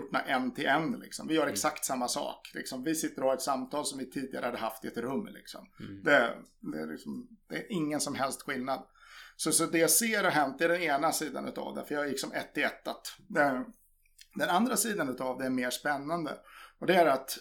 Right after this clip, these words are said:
Speaker 1: vi har börjat kringgå styrningen. Så, så, så uncompliant liksom.
Speaker 2: Mm.
Speaker 1: Vi har börjat skita i styrningen.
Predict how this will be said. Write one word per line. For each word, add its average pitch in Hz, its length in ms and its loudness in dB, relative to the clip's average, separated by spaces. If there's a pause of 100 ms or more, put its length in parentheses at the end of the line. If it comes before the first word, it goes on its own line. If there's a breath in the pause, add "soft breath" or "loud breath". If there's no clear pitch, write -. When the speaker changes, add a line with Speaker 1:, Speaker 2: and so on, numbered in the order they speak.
(100)
Speaker 1:
vi 147 240 2
har 147 560 2
börjat 143 400 4
kringgå 180 460 0
styrningen. 147 580 -2 (200)
Så, - 180 -4
så, 151 140 -2
så 151 340 -2
uncompliant 160 760 2
liksom. - 380 -10 (220 loud breath)
Speaker 2:
Mm. 101 160 -14
Speaker 1:
Vi 147 80 2
har 156 60 6
börjat 160 240 6 (140)
skita 226 360 0
i - 40 2
styrningen. 156 460 -2